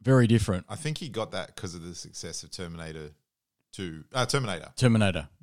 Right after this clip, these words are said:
Speaker 1: yeah. Well, Aliens is very different from Alien. 'Cause if Alien's a horror movie,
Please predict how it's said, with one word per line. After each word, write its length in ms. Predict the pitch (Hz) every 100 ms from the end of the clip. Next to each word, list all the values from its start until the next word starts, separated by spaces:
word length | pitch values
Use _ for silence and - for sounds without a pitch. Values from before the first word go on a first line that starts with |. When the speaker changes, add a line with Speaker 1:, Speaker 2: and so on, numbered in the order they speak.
| _
Speaker 1:
yeah. 240 | 107 95 78 _ _ _ _
Well, 340 | 120 127 127 _ 127
Aliens 420 | 160 180 156 131
is 120 | 117
very 220 | 123 117
different 300 | 110 110 107
from 140 | 107 101
Alien. 420 | 107 107 90 - _ _ _ -
'Cause 140 | 123
if 120 | 123 143
Alien's 520 | 156 180 160 143 123
a 400 | 120 117 110 98 _ _
horror 320 | - 135 139
movie, 580 | 127 110 101 90 107 165